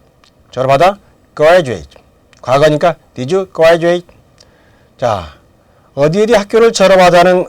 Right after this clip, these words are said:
어, 전치사는 뭐예요? from입니다. 무슨 학교를 졸업하다? from 무슨 학교가 나오면 됩니다. 근데 무슨 학교라는 의문사가 있어요. 자, 같이 따라서 어디로 간다?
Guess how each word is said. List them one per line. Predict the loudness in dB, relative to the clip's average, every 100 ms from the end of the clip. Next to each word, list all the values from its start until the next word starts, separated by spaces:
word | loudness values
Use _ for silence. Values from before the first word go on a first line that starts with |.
| -8
어, | -4 0 0 0 -2 -4 -6 -12 _ _
전치사는 | -10 -6 -2 0 2
뭐예요? | 4 2 0 _ _ _ _ _ _ _
from입니다. | -2 0 0 -4 -12 -20 -20 _ _ _ _ _ _ _ _
무슨 | -8 -4 0 0
학교를 | 0 0 0
졸업하다? | 2 0 0
from | 2 4 4 2 -2 -10 _
무슨 | -14 -6 -4
학교가 | -4 -4 -2
나오면 | -2 -4 -8
됩니다. | -14 -16 -20 -20 _ _
근데 | -10 -8
무슨 | -6 -4 -2 0
학교라는 | 0 0 2 2
의문사가 | 0 0 -2 -2
있어요. | -2 -2 -4 -4 -10
자, | -16 -14 -14
같이 | -14 -14 -6
따라서 | 0 2 2 2 2 0 _ _ _ _ _ _ _ _
어디로 | -10 -4 0
간다? | 2 2 0